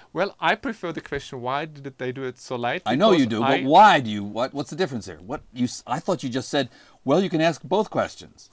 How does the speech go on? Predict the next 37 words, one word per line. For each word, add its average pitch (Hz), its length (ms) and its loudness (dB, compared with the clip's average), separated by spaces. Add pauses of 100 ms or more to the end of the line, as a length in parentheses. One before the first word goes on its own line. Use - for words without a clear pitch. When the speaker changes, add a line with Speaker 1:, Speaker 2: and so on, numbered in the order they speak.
(180)
Speaker 2:
and 104 120 -6
I 113 120 2
agree. 151 240 0
Yes, 147 260 -2
you 135 60 -6
can 147 100 -4
ask 165 160 -8
both 175 200 -2
Speaker 1:
Well, 208 100 0
Speaker 2:
questions, 208 140 -4
Speaker 1:
be-, 131 100 -2
Speaker 2:
but 123 40 -6
neither 156 360 2
makes 123 220 -2
Speaker 1:
be-, 151 40 -4
Speaker 2:
that 117 140 -2
much 113 160 -6
Speaker 1:
be-, - 60 -14
Speaker 2:
sense 202 260 -4
because 131 340 -4
we 139 100 0
do 147 140 0
not 151 260 2 (260)
have 160 260 4
a 165 100 2
schedule 208 560 2
for 135 160 -2
whatever 160 400 2
happens. 170 460 -4 (120)
Speaker 1:
Right. 151 220 2
Speaker 2:
One 220 320 8
damn 190 320 2
thing 190 320 -2
after 175 240 -2
another. 185 240 2
That's 127 300 -4
history. 160 420 -6